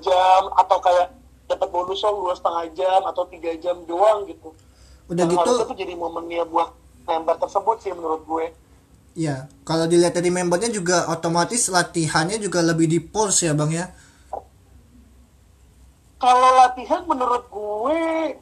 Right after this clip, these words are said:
Speaker 1: itu udah jadi hal yang biasa sih buat J K T forty eight.
Speaker 2: Mm-hmm.
Speaker 1: Apalagi kan, eh, kalau kita nonton behind the scene request hour yang pertama tuh dua ribu enam belas apa dua ribu tujuh belas yang pertama?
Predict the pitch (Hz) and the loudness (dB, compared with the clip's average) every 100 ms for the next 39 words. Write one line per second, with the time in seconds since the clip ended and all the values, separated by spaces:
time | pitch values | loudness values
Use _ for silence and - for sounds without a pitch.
0 | - - - - _ - - 320 262 220 | -16 -18 -18 -20 _ -8 -4 -2 0 -2
1 | 214 202 196 196 180 190 294 302 254 196 | 4 6 6 2 4 4 4 -4 -4 -4
2 | 196 185 196 180 190 220 240 - - 160 | -4 -6 -2 -2 -2 -4 -4 -10 -6 0
3 | 190 190 208 247 294 311 262 - _ - | 4 6 4 4 0 -4 -6 -18 _ 4
4 | 214 208 208 202 202 208 214 202 202 202 | 6 6 6 4 4 2 0 0 0 -2
5 | 196 196 196 196 196 202 202 202 196 196 | 0 0 2 -2 -4 -8 -8 -10 -10 -2
6 | 202 - 196 196 196 190 185 196 190 185 | -2 4 4 6 0 -2 -4 -2 2 2
7 | 247 247 262 196 190 190 190 185 214 254 | 2 0 -2 -2 -2 -4 -6 -6 -6 -4
8 | 254 208 185 180 190 214 240 233 - 196 | -4 -4 -4 -8 -10 -10 -10 -12 -8 -8